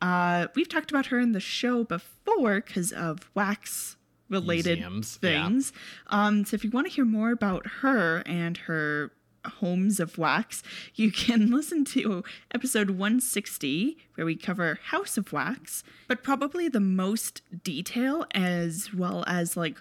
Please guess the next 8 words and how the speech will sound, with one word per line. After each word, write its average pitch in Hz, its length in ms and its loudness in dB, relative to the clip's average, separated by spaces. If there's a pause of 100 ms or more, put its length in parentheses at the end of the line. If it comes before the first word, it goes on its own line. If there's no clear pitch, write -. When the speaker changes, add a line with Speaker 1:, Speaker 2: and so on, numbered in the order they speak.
(360)
Speaker 1:
why 160 300 0
wax 226 540 0
museums 170 600 0
with 220 140 0
horror, 208 540 4 (280)
uh, 180 240 2
will 180 100 -2
come 220 340 0